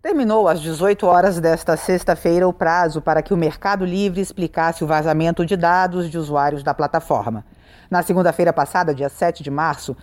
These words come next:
a empresa detectou que parte do código-fonte da plataforma foi acessado por pessoas não autorizadas, que tiveram acesso a dados de cerca de trezentos mil usuários do sistema.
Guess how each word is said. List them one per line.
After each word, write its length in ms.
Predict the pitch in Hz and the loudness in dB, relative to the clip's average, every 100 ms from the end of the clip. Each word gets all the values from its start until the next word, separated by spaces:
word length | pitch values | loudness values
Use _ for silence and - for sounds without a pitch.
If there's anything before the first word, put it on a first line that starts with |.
| - - | -18 -2
a 100 | 202 | 0
empresa 460 | 208 202 202 202 202 | 2 2 4 4 2
detectou 560 | 190 214 196 - 180 | 0 -2 -2 0 0
que 140 | 160 165 | 0 -4
parte 420 | 196 190 - 202 | -4 -6 -6 -8
do 100 | 175 | -6
código-fonte 880 | - 208 214 220 208 220 214 220 160 | 0 0 0 -2 -2 0 0 0 -2
da 120 | 147 | 0
plataforma 680 | 160 156 156 156 160 165 156 | 0 -2 -2 2 2 2 0
foi 200 | - 175 | 2 0
acessado 540 | 170 165 180 170 160 | 0 -2 0 0 -2
por 180 | - - | -8 -6
pessoas 500 | 160 - 170 175 160 | -6 -2 0 2 2
não 300 | 226 247 262 | 2 2 2
autorizadas, 920 | 247 247 233 190 147 143 131 117 - _ _ _ - | 0 0 -2 -2 0 0 0 -4 -8 _ _ _ -2
que 100 | 427 | -2
tiveram 320 | 269 190 185 | 2 4 4
acesso 480 | 151 - 170 175 165 | 2 2 2 2 0
a 60 | |
dados 480 | 143 156 156 147 147 | 2 2 2 0 -4
de 80 | 151 | -4
cerca 320 | - 175 170 | -2 -2 0
de 100 | 156 | -4
trezentos 720 | - 247 196 185 247 226 233 180 | -2 0 0 0 -2 -2 -2 0
mil 300 | 165 190 180 | 0 0 0
usuários 480 | 147 131 131 127 | -2 -2 -2 -2
do 80 | 127 | -6
sistema. 500 | - - 131 107 101 | -10 -8 -6 -6 -12